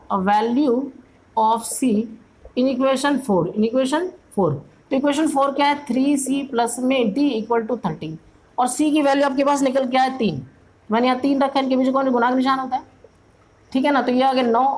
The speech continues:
और ये आ गया डी, है ना। तो ये डी यहाँ छूटेगा, ये नौ उधर आकर, ये plus का इधर आकर क्या हो जाएगा, Minus हो जाएगा बेटा, ठीक है, क्योंकि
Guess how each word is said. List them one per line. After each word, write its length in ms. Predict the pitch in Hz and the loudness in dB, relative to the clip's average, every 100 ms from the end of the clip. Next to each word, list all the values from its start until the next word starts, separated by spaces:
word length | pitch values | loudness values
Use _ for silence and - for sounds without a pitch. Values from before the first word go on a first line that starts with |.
| - 214 | -4 -2
और 120 | 220 | 0
ये 100 | 247 | 0
आ 60 | |
गया 120 | 247 233 | 2 0
डी, 260 | 185 151 - - - | 0 -4 -8 -10 -4
है 60 | |
ना। 220 | 269 277 - - _ _ - | -2 -2 -6 -18 _ _ -2
तो 60 | 240 | 0
ये 140 | 254 | 2
डी 140 | 202 | 2
यहाँ 340 | 269 262 254 254 | 0 2 2 2
छूटेगा, 420 | 254 240 262 285 - - - | 0 0 0 0 -4 -12 -2
ये 60 | 202 | 2
नौ 100 | 233 269 | 2 2
उधर 180 | 254 | 4
आकर, 220 | 262 262 262 | 2 2 2
ये 120 | 240 | 0
plus 240 | 254 254 | 0 0
का 60 | 262 | 2
इधर 140 | 254 | 2
आकर 180 | 254 262 | 2 0
क्या 100 | 262 | -2
हो 60 | 269 | 0
जाएगा, 200 | 277 247 | 0 2
Minus 300 | 220 240 240 | 0 -2 -4
हो 60 | 254 | -2
जाएगा 180 | 254 | 0
बेटा, 180 | 254 262 | 0 -2
ठीक 160 | 262 269 | -4 -4
है, 80 | 262 | -2
क्योंकि 280 | 247 240 | -4 -6